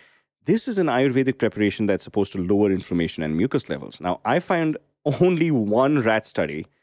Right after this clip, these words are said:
where an allergic reaction was induced, and D S R seems to have a promising effect to reduce the symptoms.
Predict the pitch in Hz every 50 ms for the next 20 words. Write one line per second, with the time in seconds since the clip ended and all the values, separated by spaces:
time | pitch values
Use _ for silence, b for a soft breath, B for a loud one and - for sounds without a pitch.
0 | _ _ _ _ _ _ _ 90 87 98 98 101 98 95 92 76 95 95 101 104
1 | - 123 - - 110 98 90 87 - - 101 92 90 90 87 - - 110 107 110
2 | 107 101 98 87 87 - - - - - - _ _ _ _ _ _ _ - 98
3 | 110 110 104 127 165 233 226 - - 190 165 151 147 143 - - - - - -
4 | 175 202 254 269 - - 190 135 131 143 131 131 - - 127 117 117 113 - -
5 | 107 98 - - - 87 78 - - - - - 101 98 95 90 - 92 90 90
6 | - - 98 - - 226 214 - 113 71 - - -